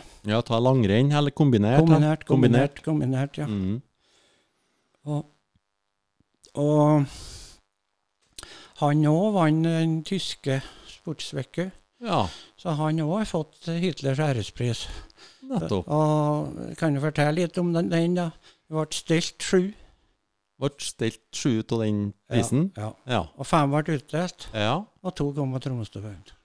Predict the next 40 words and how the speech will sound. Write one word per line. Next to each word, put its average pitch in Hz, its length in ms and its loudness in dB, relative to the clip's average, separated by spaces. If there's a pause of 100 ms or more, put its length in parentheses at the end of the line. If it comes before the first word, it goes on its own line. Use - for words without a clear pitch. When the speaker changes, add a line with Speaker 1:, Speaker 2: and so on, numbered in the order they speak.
Speaker 1:
Jøss. - 600 -2 (840)
Det 139 40 -2
er 185 60 2
ikke 214 180 -2
så 208 80 4
dårlig. 185 300 6 (260)
Speaker 2:
Nei, 117 300 -4
det 165 80 -4
er - 20 -6
Speaker 1:
Selv 127 180 2
om 127 60 4
Speaker 2:
ikke 151 140 4
Speaker 1:
kanskje 131 160 -2
det 113 100 2
er 113 320 0
Hitlers 104 520 -4
ærespris, 104 500 0
er - 80 2
det 98 80 0
ikke, 95 140 0 (200)
klenger 110 380 6
ikke 131 300 4
godt, 143 320 4 (100)
Speaker 2:
Det 156 100 4
Speaker 1:
men, 160 140 6
Speaker 2:
gjorde, 165 100 4
Speaker 1:
eh, - 60 4
Speaker 2:
det 165 160 8
gjorde 151 260 6
ikke 185 160 -4
det, 185 180 6
men 165 200 4
det, 165 80 6 (560)
det 170 80 -2
er 156 80 -4
gått 151 180 -6
såpass 170 320 0
lang 160 220 2
tid 160 180 0
nå 180 140 -2